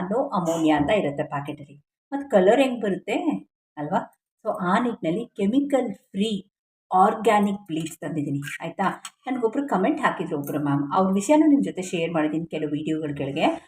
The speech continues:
ಅಂದ್ರೆ ಹೇಮಾ ಡೈ ಹಾಕಿ ಹಾಕಿ ಕಲರ್ ಕಲರ್‌ದು, ಆ, ನನಗೆ ಮುಖದಲ್ಲಿ ಕಪ್ಪಾಗೋಗಿದೆ ಅಂತ ಹೇಳಿದ್ರು. So ಅವ್ರ ಮುಖದ ರೆಮಿಡೀಸ್‌ನು ನಾನು ಸದ್ಯದಲ್ಲೇ ಮಾಡ್ತಾ ಇದ್ದೀನಿ ಆಯ್ತಾ? So ಅನ್‌ವಾಂಟೆಡ್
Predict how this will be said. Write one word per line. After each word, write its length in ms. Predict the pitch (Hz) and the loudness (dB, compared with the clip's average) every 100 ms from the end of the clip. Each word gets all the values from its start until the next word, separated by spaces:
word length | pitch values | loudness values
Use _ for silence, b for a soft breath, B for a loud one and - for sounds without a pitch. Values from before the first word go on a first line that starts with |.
| B - | B -8
ಅಂದ್ರೆ 280 | 185 180 277 | -2 0 0
ಹೇಮಾ 340 | 208 170 190 | 0 0 2
ಡೈ 360 | 190 151 202 277 | 4 4 2 0
ಹಾಕಿ 320 | 170 - 185 | -2 -2 -2
ಹಾಕಿ 360 | 147 147 180 | -2 -4 -12
ಕಲರ್ 360 | 202 147 160 - | -6 -2 -2 0
ಕಲರ್‌ದು, 680 | 190 156 143 143 285 - _ _ 214 | -2 0 -2 -2 -6 -6 _ _ 2
ಆ, 200 | 208 196 | 4 6
ನನಗೆ 560 | 208 247 247 208 170 | 4 2 2 2 0
ಮುಖದಲ್ಲಿ 460 | 156 151 220 196 170 | -2 -2 0 0 0
ಕಪ್ಪಾಗೋಗಿದೆ 720 | 165 - 196 160 143 135 127 | -6 2 4 4 2 0 -2
ಅಂತ 200 | 151 208 | -2 0
ಹೇಳಿದ್ರು. 440 | 220 175 143 139 139 | 0 2 0 0 -6
So 280 | _ 262 - | _ -2 4
ಅವ್ರ 240 | 190 302 | 4 4
ಮುಖದ 280 | 262 202 185 | 2 -2 -2
ರೆಮಿಡೀಸ್‌ನು 560 | 170 165 165 175 - 226 | 0 0 -2 -4 -6 -6
ನಾನು 200 | 196 151 | -2 -2
ಸದ್ಯದಲ್ಲೇ 400 | 160 160 151 160 | -2 -4 -2 0
ಮಾಡ್ತಾ 440 | 151 139 - 190 | 0 0 0 0
ಇದ್ದೀನಿ 320 | 156 139 135 _ _ _ - | 0 0 -6 _ _ _ -10
ಆಯ್ತಾ? 500 | 151 294 294 - _ _ - | 4 6 6 2 _ _ -6
So 260 | 180 - - _ - | -2 -2 -4 _ -10
ಅನ್‌ವಾಂಟೆಡ್ 720 | 233 277 349 339 294 214 185 | 2 4 6 6 4 0 0